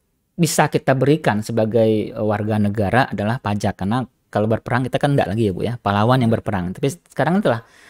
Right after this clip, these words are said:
eh, kita bisa memberikan kontribusi sumbangsi kepada negara dengan membayar pajak. Oke, nah, dari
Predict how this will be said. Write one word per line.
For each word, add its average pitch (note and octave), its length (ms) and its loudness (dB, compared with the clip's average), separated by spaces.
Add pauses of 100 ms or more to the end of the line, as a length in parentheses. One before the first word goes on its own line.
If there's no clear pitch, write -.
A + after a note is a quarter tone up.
(280)
eh, A#2 80 -2
kita F3 560 2
bisa C#3 240 -2
memberikan A#2+ 1200 0
kontribusi B2 560 -4
sumbangsi C3 480 -2
kepada A2 240 -4
negara A#2 320 -2
dengan A2+ 320 -2
membayar F#2 240 -6
pajak. F#2 400 -8 (560)
Oke, F#2+ 160 -2
nah, F2+ 100 -4 (840)
dari F3+ 640 10